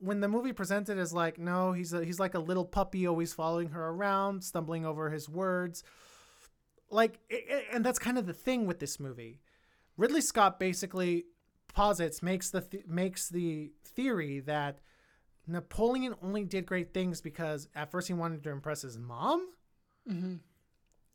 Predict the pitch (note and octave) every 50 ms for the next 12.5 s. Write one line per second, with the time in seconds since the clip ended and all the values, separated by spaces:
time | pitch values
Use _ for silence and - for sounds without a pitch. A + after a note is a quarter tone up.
0 | _ _ _ _ F3+ F#3 F#3 F#3+ F#3+ F#3 F#3 F#3 F#3 F#3 F3+ F3+ F3 F3 - -
1 | - F3 E3 C#3+ F#3 G3+ A3 G#3+ F#3 G3 F3 G3 F#3 - F#3+ F#3+ F#3 F#3 F#3+ F#3
2 | F#3 F#3 D#3+ - - E3+ F3+ F3+ E3+ - - - - F3 F3 E3+ - - F3 D#3
3 | C#3+ E3+ D#3+ D3+ - - - G3+ G#3+ - F3+ D#3 - C3+ B2 B2 C3 C3+ - _
4 | - - _ - - _ _ - - - - - - - D3+ C#3 C3 C3 C#3+ D#3
5 | E3 - _ _ _ _ - - G3+ G#3+ - - - - B3+ A#3+ - C4+ C#4+ D4+
6 | D#4+ B3 A#3+ A#3+ D4 D4 - - C4 B3+ A#3+ B3 A#3+ A3+ - C4 C4 C4+ - C#4+
7 | A#3 A#3 - - A#3 G#3 - - G#3 F#3 - G#3+ G#3 G#3 G3+ G3+ - G3 F#3 F3+
8 | - - - F#3+ F#3 F#3 - - G#3 F#3+ F#3 F3+ D#3+ D3+ - - - - - -
9 | - _ - - - - - A3+ C#3+ - _ _ _ _ - F3+ A3 G#3+ E3+ A#2
10 | A2 - _ - _ _ _ _ - _ _ _ _ _ - B3 C#4 C#4 A3 F3+
11 | - _ - A#3 C#4+ C4+ C#4 - F#3 C#3 - - D#3+ G3+ C4 D4+ C#4+ - - -
12 | F3+ D3 D3+ F3+ A3+ C4+ D4+ D4+ C#4+ A3+